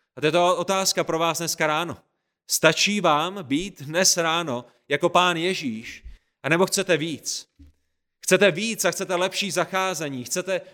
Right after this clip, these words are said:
mít na růžích ustláno, zatímco váš spasitel trpěl na kříži.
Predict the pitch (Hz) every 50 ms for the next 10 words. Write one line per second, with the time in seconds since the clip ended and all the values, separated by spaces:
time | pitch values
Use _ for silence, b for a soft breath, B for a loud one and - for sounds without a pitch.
0 | B - 139 185 226 226 - - 165 170 180 185 208 202 151 160 190 175 - 165
1 | 180 165 - - 185 180 185 202 196 165 110 - - _ _ _ _ _ _ _
2 | - 135 147 170 190 180 - - 185 170 156 165 175 190 190 - - - - -
3 | 170 170 - 202 185 - 165 139 139 143 147 156 139 - 175 170 165 160 160 160
4 | 160 - - 180 175 156 - 110